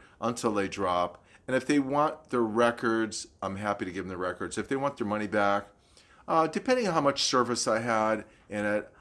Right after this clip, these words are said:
I will definitely consider to at least save, save face and, and let them know that I, whatever makes them happy makes me happy. You have to really think about it. Is the,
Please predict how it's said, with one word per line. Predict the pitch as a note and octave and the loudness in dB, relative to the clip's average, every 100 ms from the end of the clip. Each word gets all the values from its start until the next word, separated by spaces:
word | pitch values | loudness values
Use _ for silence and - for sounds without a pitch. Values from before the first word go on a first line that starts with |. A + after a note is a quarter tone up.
| - | -2
I | A#2 B2+ | 0 2
will | A#2 A2+ A2 G#2 | 2 2 0 0
definitely | B2 A#2+ A#2+ A2+ | 0 0 -2 -6
consider | - G2 - G#2 G2+ | -6 -6 -2 0 0
to | - G2 G#2 | -2 -4 0
at | |
least | A#2 B2+ - | 0 0 0
save, | C3 C3+ C3+ - - - | 2 2 0 -6 -20 -20
save | - - E3+ E3+ | -4 2 2 2
face | C#3 B2+ B2 - - - _ - _ | 0 2 0 -2 -4 -8 _ -20 _
and, | A2+ A2+ A2+ A2+ A2+ - _ _ - | -4 0 0 -2 -4 -12 _ _ -6
and | A2+ A#2 A#2+ | -4 -2 -6
let | A#2 C#3+ D3+ | 0 0 2
them | C#3 A#2+ | 0 2
know | A#2 A2+ A2 - - - | 4 4 2 0 -8 -2
that | A#2 - | 0 0
I, | C3 B2 - | -2 -4 -6
whatever | A#2+ B2 D#3 E3+ | -4 0 2 2
makes | C#3 B2+ | 0 -2
them | A#2+ | -4
happy | A2+ G#2+ G#2 A2 G#2 - _ | -2 -2 -2 -2 -4 -6 _
makes | A2 G2 - | -10 -8 -10
me | F2 | -12
happy. | E2 D2+ C#2 C2 A#1+ _ | -10 -10 -10 -14 -18 _
You | - | -6
have | A#3+ | -4
to | G3 | 2
really | D#3 | 2
think | A#2+ - B2+ G2 | 0 -2 -4 -4
about | F2 E2 D#2 | -6 -6 -6
it. | C#2+ - _ _ _ _ - | -8 -12 _ _ _ _ -6
Is | C#3 | -4
the, | - | -2